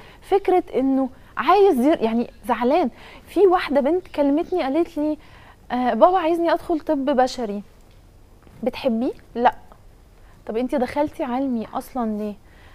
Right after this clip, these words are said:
"أنا عشان بابا." "طب أنت شاطرة في إيه؟" "في الرياضة." "طب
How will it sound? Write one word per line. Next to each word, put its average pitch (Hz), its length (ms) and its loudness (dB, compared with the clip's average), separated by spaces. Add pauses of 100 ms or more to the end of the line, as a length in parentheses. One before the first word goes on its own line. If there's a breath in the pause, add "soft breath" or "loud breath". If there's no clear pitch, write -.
(360 soft breath)
"أنا 214 520 -6
عشان 254 280 -4
بابا." 262 220 2 (580)
"طب 190 180 -8
أنت 269 180 -2
شاطرة 330 400 2
في - 120 -10
إيه؟" 226 160 -4 (480 soft breath)
"في 233 60 0
الرياضة." 214 480 2 (1160)
"طب 220 120 -6